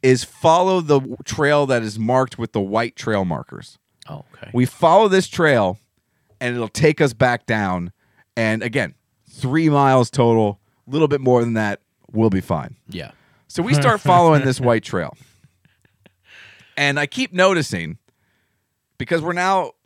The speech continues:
Speaker 1: on the opposite side of the top of the ridge of the mountain where we walked up. And I keep saying to, uh, Lane, she's like, "Are we gonna go down soon? Like, it should turn left right up here." 'Cause it has to turn left and then go down the hill.
Speaker 2: Yeah.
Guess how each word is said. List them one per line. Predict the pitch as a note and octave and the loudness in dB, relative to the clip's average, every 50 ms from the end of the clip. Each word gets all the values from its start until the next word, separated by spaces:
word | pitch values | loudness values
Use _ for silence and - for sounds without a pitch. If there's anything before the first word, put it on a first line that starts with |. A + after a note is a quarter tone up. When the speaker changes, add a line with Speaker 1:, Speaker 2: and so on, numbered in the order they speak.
| _ _ _ _ - | _ _ _ _ -6
Speaker 1:
on | C#3 C#3 C3+ C3+ | -6 -6 -4 -6
the | C#3 - _ - | -8 -10 _ -6
opposite | C#3 D#3 F3 F3 - F#3 D#3+ - D#3 - | -2 -2 -2 0 -2 -6 -6 -6 -10 -12
side | - - C#3+ C3 B2+ B2+ B2 A2 | -6 -2 0 2 2 2 0 -2
of | A2+ G#2+ G#2+ | -6 -8 -10
the | A2 | -12
top | - - C3+ C#3 C#3+ C#3+ - | -4 0 2 2 2 2 2
of | B2+ A2+ G#2+ | -2 -2 -2
the | A2+ | -4
ridge | G#2 A2 A#2+ A2+ G2 F2+ F2+ F2+ - | -4 -2 0 0 -2 -2 -4 -6 -6
of | G2+ F#2 | -6 -4
the | G2 G2+ | -2 -2
mountain | A2+ A2+ A2 G2+ D2+ E2+ F2 E2+ - _ _ _ _ _ _ _ _ - | -2 -2 -2 -4 -4 -4 -6 -6 -8 _ _ _ _ _ _ _ _ -10
where | A#2 A2+ A#2 | -4 -2 -2
we | A#2 A2+ | -2 -2
walked | A2 G#2+ A2+ A2+ A2 G#2 _ - | -2 0 2 2 0 0 _ -4
up. | A2 F#2+ E2+ - - - - _ _ _ _ _ - A#2+ | -4 -4 -4 -6 -12 -20 -20 _ _ _ _ _ -8 -6
And | B2 B2 | -6 -6
I | B2+ | -6
keep | - - G#3+ A3 F#3 | -8 -10 -16 -14 -14
saying | - - F#3 F3+ E3+ D#3+ D3+ C#3+ B2 | -8 -4 -2 -2 0 -2 -2 -4 -4
to, | - C#3 B2+ A#2+ A#2 A2 | 0 2 2 4 2 2
uh, | G#2+ | 0
Lane, | G#2+ B2+ C#3+ C#3 | -2 -2 -4 -4
she's | - - | -4 -4
like, | A#2 A2 G2+ | -6 -6 -6
"Are | C#3 | -6
we | C#3+ E3+ G3+ | -6 -6 -6
gonna | G#3+ D4 B3+ B3 | -6 -6 -8 -8
go | F#3 G3+ A3+ G#3 | -4 -4 -4 -4
down | D#3+ - D#3 D3 D#3 F3 G#3 A3+ A3+ | -4 -2 0 0 2 2 2 2 0
soon? | G3 - - A#3+ B3 C4 C4+ C#4+ C#4+ B3 F3 - _ _ _ _ _ - | -2 -4 -2 -2 0 2 2 2 2 0 -2 -2 _ _ _ _ _ -8
Like, | B2+ A#2 - _ | -8 -8 -8 _
it | _ - - | _ -18 -14
should | - - A3 G3+ - | -8 -8 -8 -8 -6
turn | - - F#3+ F#3+ F3+ | -4 -2 -2 -2 0
left | F3 F3+ F3 F3+ - - D#3 | 0 2 2 2 0 2 2
right | D3+ D3+ D3+ D3 | 4 6 6 6
up | C#3+ C3+ - | 4 2 2
here." | F#3+ A2 F2+ C#2 C#2 - _ _ _ _ _ _ _ _ _ _ _ _ _ _ _ | 0 0 0 -2 -6 -14 _ _ _ _ _ _ _ _ _ _ _ _ _ _ _
'Cause | - D3 D#3+ | -4 -4 -4
it | D3+ C#3 | -2 -2
has | F#3 F#3+ G#3+ - | 0 -2 -2 -2
to | F#3+ | -4
turn | E3 - F3+ D#3 D3+ C#3 | -10 -8 -8 -8 -6 -4
left | D3+ F#3+ G3 F#3 - | -2 0 0 -2 -2
and | C#3+ C#3 | -6 -8
then | C3 B2 | -6 -2
go | A2 C3 C3 B2 | 0 2 2 2
down | B2 B2 A#2 A2+ A2 | 2 0 0 0 -2
the | G#2 | 0
hill. | G#2+ E3+ E3+ C3+ - - | 2 2 2 2 0 -4
Speaker 2:
Yeah. | A#2 A#2+ A#2+ A#2 A2 G#2 F#2 F2 D#2 | -12 -10 -10 -8 -8 -8 -10 -12 -12